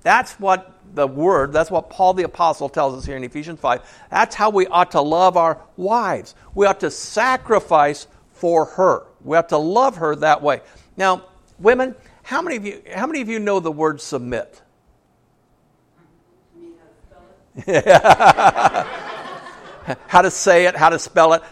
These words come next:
but more importantly, how to live it. Now, I'm just gonna, you know, we, we talk about this whole thing of, and this is just kind of a side note, you can, don't have to pay extra for this, but it's just kind of a side note. When, when we husbands love our wives like Christ loved the church and are willing to sacrifice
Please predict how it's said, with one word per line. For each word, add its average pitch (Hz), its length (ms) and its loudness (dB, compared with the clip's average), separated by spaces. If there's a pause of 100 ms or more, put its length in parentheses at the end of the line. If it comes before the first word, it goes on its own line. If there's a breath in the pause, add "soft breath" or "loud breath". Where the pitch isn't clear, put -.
(120 loud breath)
but 170 160 4
more 185 180 6
importantly, 175 560 2
how 170 180 4
to 160 80 2
live 143 280 2
it. 110 160 -6 (560 soft breath)
Now, 185 240 2
I'm 226 160 4
just 262 160 -4
gonna, 180 140 -6
you 185 140 -4
know, 190 100 2
we, 190 220 -2
we 190 180 -4
talk 277 200 0
about 196 220 -2
this 190 140 -6
whole 196 120 0
thing 160 200 -4
of, 143 200 -6
and 156 200 -6
this 165 120 -6
is 147 60 -14
just 135 200 -6
kind 135 120 -6
of 123 60 -10
a 120 40 -10
side 120 280 -6
note, 110 200 -8
you 117 120 -16
can, 117 260 -18
don't 120 160 -8
have 113 140 -6
to 104 60 -20
pay 107 180 -8
extra 104 260 -14
for 113 80 -18
this, 107 240 -14 (400 loud breath)
but 165 160 0
it's 160 160 -6
just 262 160 -8
kind 190 100 -4
of 151 60 -8
a 127 40 -12
side 117 180 -8
note. 110 140 -16 (720 soft breath)
When, 190 320 0 (100)
when 180 380 -2
we 262 280 -2
husbands 175 680 -2
love 185 240 2
our 175 160 2
wives 151 480 -4
like 135 240 -4
Christ 160 360 -8
loved 151 180 -4
the 113 80 -8
church 151 360 -10
and 135 100 -14
are 120 140 -2
willing 147 420 -6
to 131 120 -10
sacrifice 110 960 -10